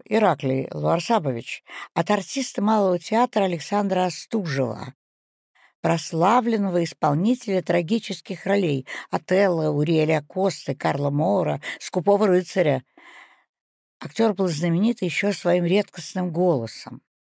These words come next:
Остужев был поклонником Шаляпина, и однажды тот разрешил ему посмотреть, как он гримируется.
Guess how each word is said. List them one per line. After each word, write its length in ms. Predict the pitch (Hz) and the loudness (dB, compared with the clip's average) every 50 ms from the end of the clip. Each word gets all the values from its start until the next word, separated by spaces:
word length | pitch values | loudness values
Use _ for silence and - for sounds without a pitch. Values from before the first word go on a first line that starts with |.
| _ _ _ _ _ _ _ _ _ _ _ _ _ _ - | _ _ _ _ _ _ _ _ _ _ _ _ _ _ 0
Остужев 680 | 170 170 160 - - - 330 339 269 240 214 190 170 | 0 0 0 -2 -4 0 0 0 2 0 -2 -2 -2
был 200 | 165 247 247 247 | 0 0 0 0
поклонником 840 | 226 - 262 247 - 254 254 277 262 220 185 170 160 135 - 147 131 | 2 0 -2 0 0 2 4 4 4 4 2 0 -2 -2 -4 -6 -6
Шаляпина, 880 | - - - 147 143 135 123 113 - - 110 113 120 131 135 143 143 _ _ _ _ _ _ _ _ _ _ - - _ | -4 -4 -2 0 2 2 0 0 -4 -8 -12 -12 -12 -12 -12 -14 -18 _ _ _ _ _ _ _ _ _ _ -20 -14 _
и 100 | - 214 | 0 2
однажды 720 | 214 220 247 240 - 294 330 359 349 330 262 196 202 185 | 4 4 4 2 2 0 2 2 2 2 2 2 2 0
тот 280 | - - 294 302 294 - | 2 4 2 2 2 2
разрешил 640 | 220 220 202 202 208 208 - - - 294 302 277 254 | -2 -2 0 0 0 0 0 -2 0 2 2 4 4
ему 340 | 233 226 247 240 240 233 - - - - _ - | 4 4 4 2 2 0 -2 -8 -18 -12 _ -2
посмотреть, 680 | 247 - - 208 208 208 208 - 254 294 339 - - | -2 -2 2 2 2 2 4 2 2 2 2 0 0
как 220 | - 285 285 - | -2 -2 0 2
он 160 | 294 285 262 226 | 2 2 4 4
гримируется. 960 | 240 285 302 302 320 320 277 180 143 139 127 120 _ - - - - 143 | 4 2 2 2 2 2 2 2 2 2 0 -2 _ -12 -12 -12 -12 -12